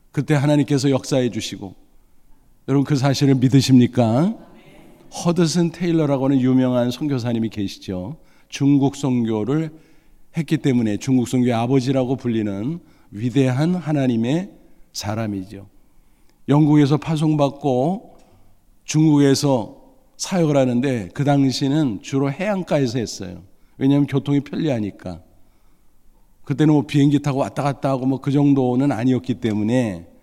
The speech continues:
해안가에서 주로 배를 타고 뭐 왔다 갔다 하고 그러다 보니까 편리하잖아요. 그래서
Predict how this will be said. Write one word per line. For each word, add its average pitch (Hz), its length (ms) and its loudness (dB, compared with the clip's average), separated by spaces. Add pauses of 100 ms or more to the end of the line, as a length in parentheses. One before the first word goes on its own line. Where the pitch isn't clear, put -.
(640)
해안가에서 143 640 0
주로 127 720 -4 (240)
배를 131 280 -2
타고 123 600 -4 (300)
뭐 113 140 -4
왔다 117 220 -2
갔다 127 240 -4
하고 127 300 -2
그러다 123 220 0
보니까 120 400 -4
편리하잖아요. 120 760 -2
그래서 147 480 -2